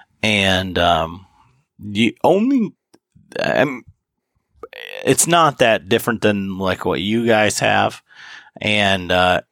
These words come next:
it's, I've been messaging with him 'cause it's fairly interesting, you know, that Tethered came out with, like, their suspenders for their,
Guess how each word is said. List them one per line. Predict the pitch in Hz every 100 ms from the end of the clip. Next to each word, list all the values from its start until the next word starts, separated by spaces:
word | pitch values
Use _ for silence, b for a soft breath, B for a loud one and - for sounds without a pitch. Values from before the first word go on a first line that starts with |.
| _
it's, | - - - - - _ _ _ _ _ _ - -
I've | 104 92
been | 90 90 _ 78 _ 101
messaging | 110 101 - 87 92
with | 92
him | 95
'cause | 95 90
it's | 90
fairly | - 107 98 90
interesting, | 101 98 95 - 95 90 - B B B B _ -
you | 98
know, | 95
that | 87 87 - _ _ _ -
Tethered | 123 107 90
came | 110 95
out | 92 71
with, | 87 -
like, | 85 -
their | 107 92
suspenders | - - - 101 95 92 -
for | 92 92
their, | 90 87 -